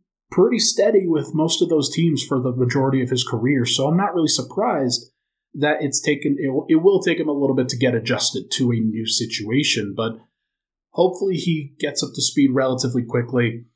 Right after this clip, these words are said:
Some of the threes that he took, like, there were a couple that were a little bit too difficult for my liking.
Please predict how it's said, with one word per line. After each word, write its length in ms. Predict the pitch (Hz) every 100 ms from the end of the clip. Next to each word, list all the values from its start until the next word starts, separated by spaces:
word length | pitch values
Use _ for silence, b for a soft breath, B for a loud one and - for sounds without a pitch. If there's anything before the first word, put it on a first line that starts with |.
| _ _ -
Some 240 | - 185
of 80 | 202
the 120 | 185
threes 300 | - 139 151
that 140 | 165 156
he 100 | 151
took, 280 | 160 156 - _ _ _ -
like, 180 | 135 120
there 140 | 165
were 140 | 165
a 40 | -
couple 300 | - 156 170
that 140 | 160
were 160 | 156 143
a 60 | 127
little 180 | 131
bit 140 | 131 131
too 140 | 139
difficult 440 | 123 123 131 139 127
for 100 | 131
my 140 | 123
liking. 640 | 123 120 120 127 120 120